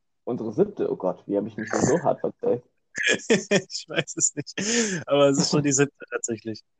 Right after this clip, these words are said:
Speaker 2: Zumindest die siebte, äh, wahrscheinlich siebte.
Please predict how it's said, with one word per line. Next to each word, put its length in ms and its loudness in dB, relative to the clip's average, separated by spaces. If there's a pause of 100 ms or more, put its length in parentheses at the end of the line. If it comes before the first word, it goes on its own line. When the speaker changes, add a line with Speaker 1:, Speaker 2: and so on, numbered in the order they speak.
(320)
Speaker 2:
Zumindest 480 4
die 60 2
siebte, 540 4
äh, 360 4 (320)
wahrscheinlich 560 2
siebte. 380 -10